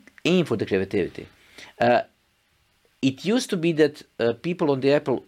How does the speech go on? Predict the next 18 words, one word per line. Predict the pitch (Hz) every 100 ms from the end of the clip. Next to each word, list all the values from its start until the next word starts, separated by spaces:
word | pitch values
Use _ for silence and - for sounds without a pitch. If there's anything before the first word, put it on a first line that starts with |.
| -
used | 120 131
to | 117
be | 113
creative. | - 101 92 - - _ _ _ _ _ _
Why | 113 117 151 233
did | 226 190
you | 156
buy, | 156 156 156
uh, | - 120 117 117 120 117 117 113 113 110 98 - 107
thirteen | 147 147 127
something, | - 135 131 123 113 113
uh, | 110 110 107 107 104
Intel | 151 175 147 143
instead | 123 - 135 127
of | 117
a | 117 107
high-end, | 117 117 110
uh, | 104 101